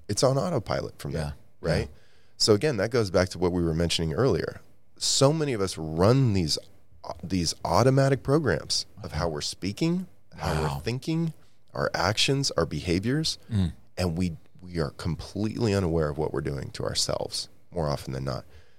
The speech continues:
Speaker 1: And unfortunately, we're inundated with, with things that are trying to grab our attention, notifications, um, the phone, I mean, <sighs> broadcasts, like,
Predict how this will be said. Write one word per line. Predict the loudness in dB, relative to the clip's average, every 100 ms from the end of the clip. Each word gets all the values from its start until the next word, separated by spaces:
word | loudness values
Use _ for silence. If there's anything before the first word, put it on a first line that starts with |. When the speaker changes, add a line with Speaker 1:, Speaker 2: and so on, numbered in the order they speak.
| -8
Speaker 1:
And | -2
unfortunately, | -2 -2 0 0 0 -2 -2 -4 -6
we're | -4 -4 -2 0
inundated | 2 2 2 -2 -6 -8 -8 -10 -14 -20 -20 -20 -16
with, | -8 -8 -8 -18 -20
with | -10 -6 -6 -6 -16 -20 -20 -20 -20 -20 -20 -20 -20 -20
things | -6 0 2 2
that | 2
are | 0 -4
trying | -2 2 2 2
to | 2
grab | 4 4
our | 2
attention, | 2 -2 -2 -4 -6 -12 -16
notifications, | -4 0 0 0 -2 0 0 0 -4 -4 -6 -6 -12 -20 -20 -20 -8
um, | -2 0 0 -2 -4 -8 -12 -20 -8
the | -6
phone, | -4 2 4 4 2 -4 -2
I |
mean, | 0 0 -2 -6 -12 -14
<sighs> | -14 -12
broadcasts, | -12 -2 0 2 0 -2 -2 0
like, | -4